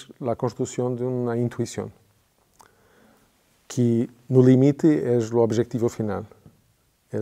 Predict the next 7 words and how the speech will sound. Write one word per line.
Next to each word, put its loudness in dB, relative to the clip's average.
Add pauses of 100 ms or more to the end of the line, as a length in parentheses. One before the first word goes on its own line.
construir -2
uma, -2 (580)
uma -4
intuição -2 (640)
atenta 0
e -2
fina, -6